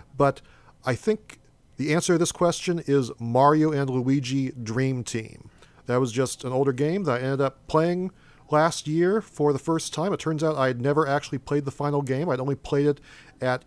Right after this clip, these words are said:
E three several years ago in a demo form, but now I actually sat down and played through several hours of the game, and like most Mario and Luigi games, it is pretty darn fantastic, especially with the focus on Luigi, so I'm going with that one.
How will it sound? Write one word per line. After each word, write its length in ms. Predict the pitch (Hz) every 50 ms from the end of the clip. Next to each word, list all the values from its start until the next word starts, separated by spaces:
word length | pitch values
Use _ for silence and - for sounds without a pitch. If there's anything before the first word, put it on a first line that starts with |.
| _
E 160 | - 147 147 147
three 340 | - - 139 143 143 165
several 320 | 175 - - 151 147 147 143
years 240 | 127 131 143 147 143
ago 420 | 156 139 151 151 151 156 170 175
in 300 | 151 135 131 135 135 135
a 80 | 120 107
demo 340 | 104 - 147 190 208 151
form, 460 | 127 - - 123 117 117 113 113 131 - - - - - - - - - -
but 100 | 135 131
now 220 | 131 143 147 151
I 60 | 147
actually 360 | 139 139 - - 143 139 131 123 -
sat 260 | - - 147 143 139
down 320 | 120 127 123 131 135 147 143
and 220 | 135 123 120 -
played 240 | - 151 147 147 143
through 320 | - 139 135 131 131 131
several 300 | - - - 139 131 131
hours 240 | 131 127 131 131 117
of 80 | 131 117
the 80 | 120
game, 380 | 117 117 123 123 127 127 127 135
and 200 | 123 117 113 113 - - - - -
like 220 | 156 170 190 185
most 240 | 214 226 - - -
Mario 200 | 170 160 147 143
and 80 | 135 135
Luigi 200 | 135 127 131 131
games, 260 | 127 139 135 131 127
it 100 | - 120
is 180 | 127 123 - - - -
pretty 380 | - - 156 - 151 151 151
darn 400 | - 131 117 127 127 127 127 123
fantastic, 800 | - - 127 117 113 113 - 120 117 113 117 - - - 113 - - - - - - -
especially 320 | - - - 226 180 - 170
with 40 | 147
the 80 | 143
focus 260 | - 156 143 139 127
on 140 | 147 131 123
Luigi, 380 | 117 113 110 110 107 - - -
so 260 | - - 107 104 -
I'm 220 | - 123 131 143 127
going 200 | 120 123 127 120
with 120 | 131 113
that 220 | 101 98 98 - -
one. 160 | 95 -